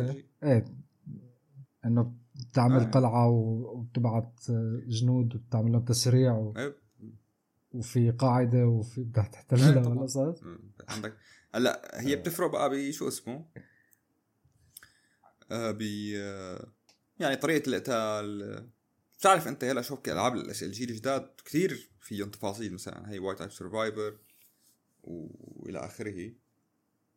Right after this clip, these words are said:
Speaker 2: مو تفاصيل، يعني، فيها
Speaker 1: فيها
Speaker 2: شغلات
Speaker 1: شي، فيها
Speaker 2: تخليك
Speaker 1: شي جديد، يعني،
Speaker 2: تدفع،
Speaker 1: يعني، مثلا،
Speaker 2: تدفع أكتر.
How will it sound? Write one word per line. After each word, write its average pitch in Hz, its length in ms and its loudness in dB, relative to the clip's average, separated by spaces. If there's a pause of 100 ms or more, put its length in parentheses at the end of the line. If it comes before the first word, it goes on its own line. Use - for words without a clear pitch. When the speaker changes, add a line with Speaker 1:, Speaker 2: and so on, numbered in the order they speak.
(1000)
Speaker 2:
مو 233 140 -2
تفاصيل، 120 600 2
يعني، 117 200 4
فيها 147 460 4
Speaker 1:
فيها - 220 -14
Speaker 2:
شغلات 151 440 2
Speaker 1:
شي، - 60 -12
فيها - 140 -16 (420)
Speaker 2:
تخليك 135 360 4
Speaker 1:
شي 196 60 -6
جديد، 160 380 -8
يعني، 101 280 -8
Speaker 2:
تدفع، 123 480 -2
Speaker 1:
يعني، 104 140 -4
مثلا، 123 180 -4
Speaker 2:
تدفع 123 220 -2
أكتر. 110 380 -4